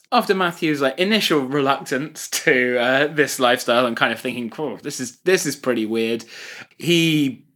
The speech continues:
basically just sort of decides to, to go for it.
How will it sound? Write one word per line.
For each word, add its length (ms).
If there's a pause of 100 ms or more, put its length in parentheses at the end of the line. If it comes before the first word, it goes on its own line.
(400)
basically 460
just 200
sort 160
of 120
decides 440
to, 580
to 120
go 220
for 300
it. 160